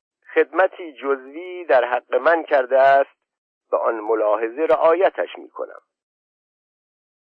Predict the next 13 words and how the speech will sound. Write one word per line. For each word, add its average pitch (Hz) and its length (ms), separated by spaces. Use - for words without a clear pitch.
مجتهد 185 720
دست 135 680
به 107 100
پر 131 260
شال 147 360
کرد 131 560
و 104 140
مریدان 104 440
می‌دانستند 95 760
که 95 120
در 95 180
آن 98 240
حال 151 520